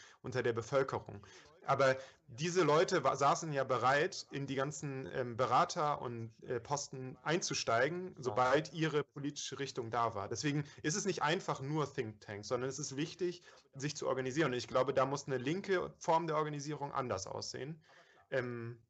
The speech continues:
Speaker 1: aber klar, natürlich. Ähm, wir müssen auch Ideen entwickeln, die, die, die ansprechend sind. Und da würde ich sagen,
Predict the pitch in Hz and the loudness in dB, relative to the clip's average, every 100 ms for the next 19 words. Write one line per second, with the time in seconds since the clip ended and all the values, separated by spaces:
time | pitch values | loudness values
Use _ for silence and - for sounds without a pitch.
0 | _ _ 139 170 - 101 107 135 110 - | _ _ 2 2 2 0 0 -6 -6 -12
1 | - _ 139 131 127 139 151 135 131 135 | -18 _ -2 0 2 0 -2 0 0 0
2 | 135 151 165 127 123 143 139 123 120 139 | 0 2 2 0 -4 -4 -6 -6 -10 -6
3 | 143 143 _ _ _ _ 110 - 120 120 | -6 -8 _ _ _ _ -20 -12 -10 -6
4 | 117 113 113 _ _ _ _ - - 135 | -2 -4 -4 _ _ _ _ -10 0 2
5 | 175 - 175 180 190 165 185 139 113 110 | 2 0 0 0 0 -2 0 2 2 2
6 | 117 123 123 123 123 123 | 0 -2 0 2 2 -2